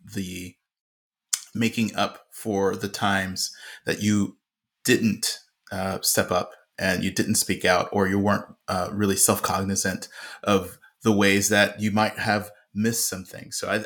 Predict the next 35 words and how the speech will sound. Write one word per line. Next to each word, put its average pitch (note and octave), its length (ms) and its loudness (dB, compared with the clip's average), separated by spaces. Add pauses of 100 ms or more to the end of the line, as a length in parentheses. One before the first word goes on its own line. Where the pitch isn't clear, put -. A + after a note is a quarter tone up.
I A#2 40 2
thought A#2 240 2
that A2 100 2
was G#2+ 180 0
a A2+ 60 -2
little G#2+ 220 0
bit G2+ 240 -2
of G2+ 160 -6 (500)
self-reflection, B2+ 680 -2
but B2+ 100 2
I, B2 100 8
I, A#2+ 120 6
I A#2+ 180 4
guess B2 160 2
penance B2 320 -2
has G#2+ 160 -2
a G#2 60 -2
negative G#2 380 -2
connotation, G2 520 -4
but F#2+ 140 -6
this G#2 180 -4
is G2+ 200 -2 (380)
a A2+ 80 2
really A#2 280 4
positive, G#2+ 760 2 (480)
uh, F#2 180 -2
development F#2+ 640 0
from F#2 400 -2 (140)
really G#2 400 4
reflecting G2 580 0
inward F#2+ 540 -6
and F2 300 -14
just - 260 -8
making F#2+ 360 -8 (260)
an F#2+ 160 -10